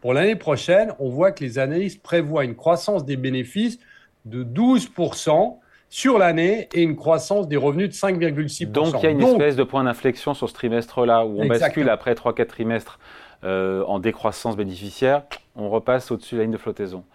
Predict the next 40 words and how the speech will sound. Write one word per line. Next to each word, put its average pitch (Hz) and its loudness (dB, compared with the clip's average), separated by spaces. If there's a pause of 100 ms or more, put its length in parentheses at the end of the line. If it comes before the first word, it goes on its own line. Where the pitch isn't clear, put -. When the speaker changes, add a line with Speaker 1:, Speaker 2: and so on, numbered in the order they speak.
(120)
Speaker 2:
Et 113 -4
donc, 127 -2
il 135 -4
est 127 0
important 123 -4
ce 127 0
Speaker 1:
Exactement. 202 0
Speaker 2:
trimestre. - -6 (760)
Speaker 1:
Si, - -4
si, 175 -12
si, 220 2
euh, 131 2
si, - -4
évidemment, 123 0
le 143 0
consensus 131 -6
a 101 -2
raison. 135 4
Alors, 110 4
on 98 -4
fait 127 0
évidemment 143 0
<laughs> - -4
très 143 -4
attention, 131 -2
on 151 -2
en 120 -2
parle 123 2
souvent 139 -4
dans, 107 -2
dans 117 -8
l'émission, 113 -4
on - -20
fait 135 -2
très 147 0
attention 143 -2
au 120 -4
consensus, 123 -6
mais 160 0 (260)
si 233 0